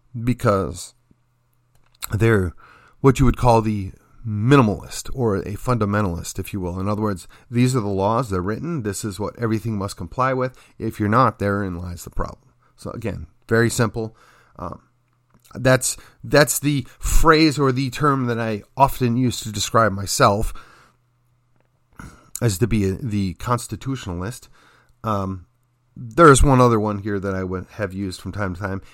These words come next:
and I'll get to it. And then you have the fiscal conservative. Now, the fiscal conservative basically focuses only on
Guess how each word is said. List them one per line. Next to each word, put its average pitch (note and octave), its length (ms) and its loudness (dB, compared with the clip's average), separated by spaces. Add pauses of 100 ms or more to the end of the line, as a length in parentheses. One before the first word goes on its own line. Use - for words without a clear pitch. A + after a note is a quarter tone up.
(140)
and A2+ 160 -2
I'll G#2 100 2
get F#2 200 -4
to F2+ 160 -8
it. - 80 -10 (400)
And G#2 240 -6 (720)
then D3 300 2
you G#3+ 100 8
have D#3+ 160 6
the B2+ 120 2
fiscal C#3+ 440 -2
conservative. G2+ 720 -10 (960)
Now, C#3+ 160 2
the C#3+ 80 2
fiscal G3+ 320 0
conservative C#3+ 540 -2 (420)
basically F#3 540 4
focuses D3 560 0 (180)
only D#3 420 0
on A#2 540 -2